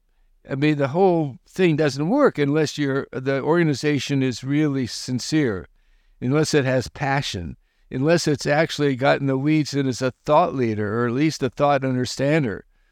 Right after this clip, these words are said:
about the complexities of the problem and the, and the, and, you know, the, uh, desire to do something. If they're using a nonprofit as a strategic partner, they should,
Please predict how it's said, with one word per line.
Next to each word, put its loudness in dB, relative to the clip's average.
about 0
the -4
complexities -2
of -2
the -2
problem 0
and -4
the, 0
and -2
the, 0
and, 0
you 0
know, 2
the, 0
uh, 4
desire 0
to -6
do 2
something. -4
If -4
they're 0
using 0
a 0
nonprofit 2
as 0
a -2
strategic -4
partner, 4
they 0
should, -2